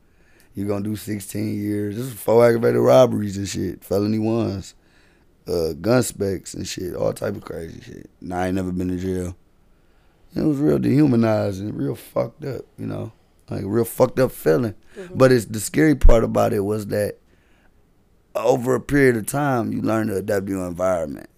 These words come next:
Speaker 1: It can be good, it can be bad.
Speaker 2: So you, it's saying that you become dis-, desensitized, or you just learn how to interact?
Speaker 1: You learn how to interact. You become desensitized.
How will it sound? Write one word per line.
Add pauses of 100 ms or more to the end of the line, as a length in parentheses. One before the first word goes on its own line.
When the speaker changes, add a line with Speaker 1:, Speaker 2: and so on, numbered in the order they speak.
Speaker 1:
It
can
be
good,
it
can
be
bad. (1300)
Speaker 2:
So
you,
it's
saying
that
you
become
dis-, (100)
desensitized, (500)
or
you
just
learn
how (140)
to (300)
interact? (360)
Speaker 1:
You
learn
how
to
interact. (140)
You
become
desensitized.